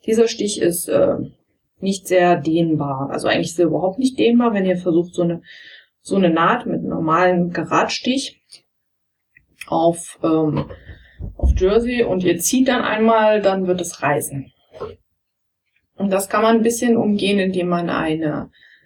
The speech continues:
Zickzacknaht macht oder auch einen genähten Zickzack.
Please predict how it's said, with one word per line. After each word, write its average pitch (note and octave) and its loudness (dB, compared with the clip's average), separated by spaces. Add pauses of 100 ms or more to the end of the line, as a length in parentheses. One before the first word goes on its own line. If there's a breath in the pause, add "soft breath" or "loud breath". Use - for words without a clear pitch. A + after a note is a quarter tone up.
(560 soft breath)
Zickzacknaht C#4 -2
macht F4+ -2 (360)
oder G#3 2
auch F#3 2
einen F3+ 0
genähten G3+ 2
Zickzack. - -6